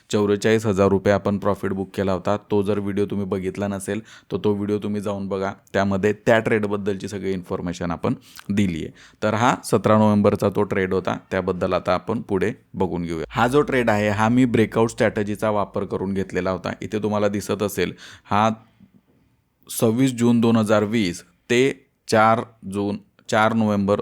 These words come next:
दोन हजार वीस, म्हणजे almost, सॉरी, दोन हजार वीस नाही आहे, हे दोन हजार पंचवीस आहे.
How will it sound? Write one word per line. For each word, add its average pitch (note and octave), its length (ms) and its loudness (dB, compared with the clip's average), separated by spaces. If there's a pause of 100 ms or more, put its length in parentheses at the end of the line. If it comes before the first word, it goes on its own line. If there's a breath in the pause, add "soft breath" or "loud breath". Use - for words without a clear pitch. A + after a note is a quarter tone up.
दोन G2 220 0
हजार F2+ 260 0
वीस, E2 280 -4
म्हणजे F#2+ 240 -2 (120)
almost, A#2 580 0 (720 soft breath)
सॉरी, G#2 200 2
दोन A#2 240 0
हजार B2 240 4
वीस A#2+ 280 -2
नाही B2 200 2
आहे, F#2+ 140 0
हे A2+ 120 2
दोन A2 340 0
हजार G2+ 420 0 (320)
पंचवीस G2+ 520 -2
आहे. F2 140 0